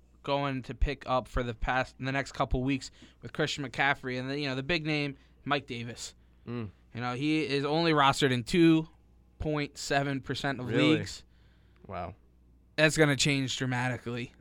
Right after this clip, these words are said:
Speaker 2: Oh, yeah.
Speaker 1: today and tomorrow. Like,
Speaker 2: Absolutely.
Speaker 1: like, I think he's definitely the guy there in Carolina that you gotta go pick him up if you're a Christian McCaffrey owner.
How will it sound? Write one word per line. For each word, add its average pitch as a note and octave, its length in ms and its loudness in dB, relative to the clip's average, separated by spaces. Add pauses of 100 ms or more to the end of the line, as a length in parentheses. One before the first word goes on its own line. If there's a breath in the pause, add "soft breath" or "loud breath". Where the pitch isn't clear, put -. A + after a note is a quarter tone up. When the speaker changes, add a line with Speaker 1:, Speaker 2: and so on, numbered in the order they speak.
Speaker 2:
Oh, B2+ 100 4
yeah. A#2 140 4
Speaker 1:
today C#3+ 320 6
and C3 100 -2
tomorrow. B2 460 -4 (120)
Like, A2+ 120 -2
Speaker 2:
Absolutely. G#2+ 400 -6 (420 soft breath)
Speaker 1:
like, C#3+ 360 0 (100)
I E3+ 140 4
think F3+ 280 0
he's F3+ 200 -6
definitely E3+ 360 0
the D#3 80 0
guy C3 300 2
there B2 460 -4 (420 soft breath)
in C3 560 -2
Carolina B2+ 680 0
that A#2 140 -6
you C3+ 120 0
gotta C#3 220 2
go B2+ 260 -2
pick C#3+ 240 0
him C3+ 180 -2
up B2 180 4
if A#2+ 180 -6
you're B2+ 160 -6
a - 20 -12
Christian B2 380 -10
McCaffrey A#2 480 -10
owner. A2+ 300 -8